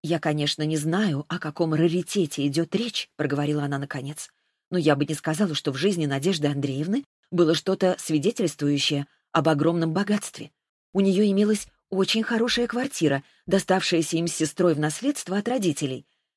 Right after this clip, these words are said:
Лидия Андреевна до сих пор там живет. Там было много дорогой мебели и предметов антиквариата.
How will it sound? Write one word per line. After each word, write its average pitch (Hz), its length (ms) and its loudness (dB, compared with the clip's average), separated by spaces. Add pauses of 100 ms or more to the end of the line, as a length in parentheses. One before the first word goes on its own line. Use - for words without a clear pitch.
(100)
Лидия 175 320 0
Андреевна 190 480 0
до 170 100 2
сих 196 220 -6
пор 277 160 -2
там 165 180 -4
живет. 139 400 -4 (440)
Там 160 200 0
было 156 180 2
много 170 320 4
дорогой 156 420 4
мебели 160 520 2 (260)
и 240 120 2
предметов 190 680 0
антиквариата. 220 800 0